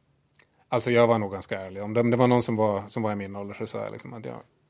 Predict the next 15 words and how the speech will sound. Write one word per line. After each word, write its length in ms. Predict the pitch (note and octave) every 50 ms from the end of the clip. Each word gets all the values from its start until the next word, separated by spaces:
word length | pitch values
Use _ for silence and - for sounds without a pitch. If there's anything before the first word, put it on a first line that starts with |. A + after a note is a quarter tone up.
| _ _
det 120 | _ B2 A#2+
här 180 | A2+ G#2+ G#2
är, 220 | G#2 G#2 - - - _ _ _ _ _
det 60 | _ - -
här 120 | - - -
är, 220 | - - - - _ _ _ _ _ _ _ _ _ _ _ _ _ _ _ _ _ _
det 100 | _ -
är 40 | -
uppenbart 400 | - - - - C3+ - - - -
det 60 | - A#2+
här, 140 | A2+ C3
att 260 | C#3 B2+ - - C3 B2
vi 120 | B2 B2
behöver 280 | B2 A#2 G#2+ G#2 A2 A2+
inte, 140 | A2+ A2+